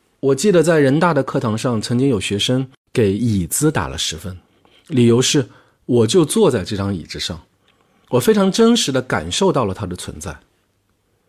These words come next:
而有的学生则给上帝打了零分，理由是，“上帝看不见也摸不着，我从来都没有感受到它的存在，所以它的真实度是零。”这些学生的回答都比较侧重于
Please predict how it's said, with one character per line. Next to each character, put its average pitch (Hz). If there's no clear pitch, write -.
而 180
有 180
的 131
学 143
生 175
则 143
给 101
上 170
帝 170
打 98
了 85
零 92
分， 180
理 127
由 127
是 156
，“上 170
帝 160
看 156
不 151
见 151
也 110
摸 131
不 139
着， 98
我 113
从 135
来 156
都 156
没 151
有 147
感 87
受 143
到 107
它 104
的 98
存 -
在， 101
所 123
以 113
它 131
的 117
真 131
实 123
度 110
是 101
零。” 85
这 240
些 196
学 170
生 185
的 156
回 135
答 127
都 147
比 135
较 120
侧 139
重 127
于 101